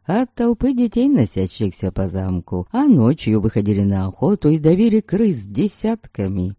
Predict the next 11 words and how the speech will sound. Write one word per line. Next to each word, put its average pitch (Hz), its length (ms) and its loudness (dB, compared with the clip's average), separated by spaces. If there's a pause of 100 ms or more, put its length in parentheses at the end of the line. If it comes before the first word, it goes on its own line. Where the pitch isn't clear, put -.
(160)
Ганс 160 840 2
с - 260 -20
симпатией 190 960 2
посмотрел 101 720 0
на 98 160 2
графиню. 95 880 -2 (160)
Мда, 185 880 4
повезло 202 880 2
же 190 160 -4
ее 110 420 0
супругу. 98 880 -2